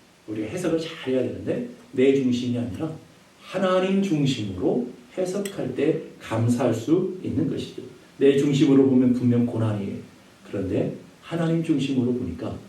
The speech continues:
그게 소명이 되더라고요. 여러분, 우리 삶의 연약함들이 소명이 되는 분들이 얼마나 많습니까? 내 중심으로 보게 되면 그 분명히 고통이고 아픔이에요. 그런데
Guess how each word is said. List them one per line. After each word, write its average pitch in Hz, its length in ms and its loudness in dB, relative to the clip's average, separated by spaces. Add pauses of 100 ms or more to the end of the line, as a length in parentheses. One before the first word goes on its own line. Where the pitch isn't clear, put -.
(100)
그게 - 220 -6
소명이 190 360 0
되더라고요. - 460 -8 (520)
여러분, 208 200 -6
우리 190 80 0
삶의 180 260 -4
연약함들이 160 800 -2
소명이 262 420 6
되는 214 180 6
분들이 185 240 0
얼마나 123 300 2
많습니까? - 520 -6 (380)
내 160 180 10
중심으로 165 480 4
보게 143 200 2
되면 139 200 2
그 127 160 0
분명히 196 480 6
고통이고 190 380 2
아픔이에요. - 520 -4 (360)
그런데 107 460 0